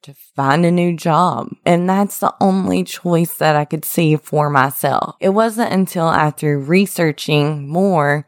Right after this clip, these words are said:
did I figure out that I could make my money work for me without me working for my money. No matter what life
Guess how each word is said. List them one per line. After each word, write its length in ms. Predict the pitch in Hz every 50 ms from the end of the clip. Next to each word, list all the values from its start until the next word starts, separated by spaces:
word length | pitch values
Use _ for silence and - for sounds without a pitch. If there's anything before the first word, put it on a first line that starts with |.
| _
did 120 | - 185 185
I 140 | 185 185 190
figure 320 | - 208 175 180 175 170
out 240 | 175 175 165 - -
that 140 | 165 165 170
I 100 | 180 180
could 160 | - - 170
make 220 | 170 170 175 -
my 140 | - 165 160
money 280 | 160 160 165 160 160 156
work 240 | 151 165 160 -
for 160 | - - 160 151
me 420 | 151 170 196 220 196 170 175 170 - _ _ _ _ _
without 300 | - 165 180 185 190 -
me 120 | 208 220
working 560 | 202 190 180 190 226 269 - - 180 160 156 147
for 180 | - - 135
my 140 | 139 135 131
money. 400 | 131 135 120 95 71 - 160 151 - _
No 200 | 165 170 180 180
matter 560 | 180 170 170 175 165 170 185 196 208 202 196
what 580 | 196 175 151 151 151 160 165 170 185 - - -
life 500 | 101 156 147 139 139 165 175 - -